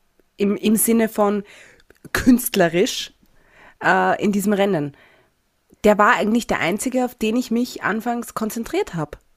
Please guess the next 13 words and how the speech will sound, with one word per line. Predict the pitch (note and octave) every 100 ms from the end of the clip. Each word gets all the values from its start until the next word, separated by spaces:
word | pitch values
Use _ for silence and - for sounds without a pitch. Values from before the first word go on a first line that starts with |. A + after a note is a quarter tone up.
| _ _ _ _ -
Gefühlt | A3+ - B3+ B3 -
die |
Regie | G3+ G3+ - A3 -
auch. | C#3+ F#3+ - - _ _ _ - _ _ _ -
Und | G3+ G3 G3+ G#3 G3+ - - _ -
für | -
das | - A3 G4 - - - -
war's | G3+ G3 -
okay. | F#3 F#3 - B2 A#2 - - - - -
Sicherlich | - A#3+ B3+ A#3+ G3
nicht | A#3 - -
top, | G#3 A#3 -
weil | F#3 G3+ F#3+ F#3+ F#3